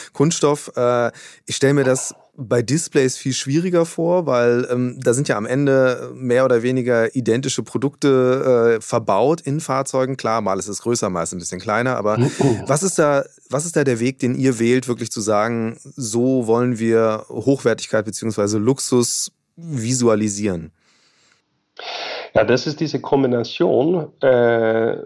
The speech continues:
Speaker 2: mit einem Display Zusammenarbeit mit dann, äh, die all-, äh, alle andere,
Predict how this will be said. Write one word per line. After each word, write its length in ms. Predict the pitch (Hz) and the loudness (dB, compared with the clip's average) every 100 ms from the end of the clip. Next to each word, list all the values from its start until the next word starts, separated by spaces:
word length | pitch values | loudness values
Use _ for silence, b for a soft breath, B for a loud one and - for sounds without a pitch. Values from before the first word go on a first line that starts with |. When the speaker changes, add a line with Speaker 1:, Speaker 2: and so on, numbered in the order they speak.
| 110 | -10
Speaker 2:
mit 1040 | 135 117 117 117 113 117 120 - - - - | -4 0 2 2 2 0 -2 -12 -12 -14 -4
einem 320 | 120 110 107 | -2 2 2
Display 420 | 110 117 - 131 120 | 0 -2 0 2 2
Zusammenarbeit 880 | - - 120 123 117 107 104 104 | -2 -2 0 0 0 0 0 0
mit 260 | 110 104 - | -2 -6 0
dann, 200 | 104 107 | 0 0
äh, 320 | - 110 104 | 0 0 0
die 160 | 117 - | -2 -2
all-, 260 | 110 117 | -2 -2
äh, 40 | 113 | -2
alle 360 | 110 - 113 | -2 0 -2
andere, 560 | - 120 117 101 98 101 | 0 -2 0 0 0 -2